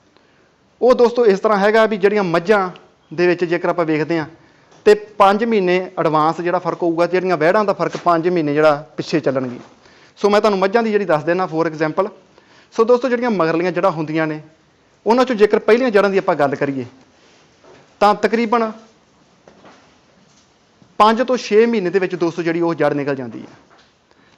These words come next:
ਮੱਝਾਂ ਦੇ ਵਿੱਚ ਜੇਕਰ ਦੂਜੀ ਜੜ੍ਹ ਦੀ ਗੱਲ ਕਰੀਏ, ਮਗਰਲੀਆਂ ਜੜ੍ਹਾਂ ਦੇ ਵਿੱਚੋਂ ਦੂਜੀ ਜੜ੍ਹ ਦੀ ਗੱਲ ਕਰਦੇ ਹਾਂ, ਤਾਂ ਉਹ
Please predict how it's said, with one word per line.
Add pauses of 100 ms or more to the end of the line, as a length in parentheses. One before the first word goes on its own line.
(120)
ਮੱਝਾਂ
ਦੇ
ਵਿੱਚ (320)
ਜੇਕਰ
ਦੂਜੀ
ਜੜ੍ਹ
ਦੀ
ਗੱਲ
ਕਰੀਏ,
ਮਗਰਲੀਆਂ
ਜੜ੍ਹਾਂ
ਦੇ
ਵਿੱਚੋਂ
ਦੂਜੀ
ਜੜ੍ਹ
ਦੀ
ਗੱਲ
ਕਰਦੇ
ਹਾਂ, (400)
ਤਾਂ
ਉਹ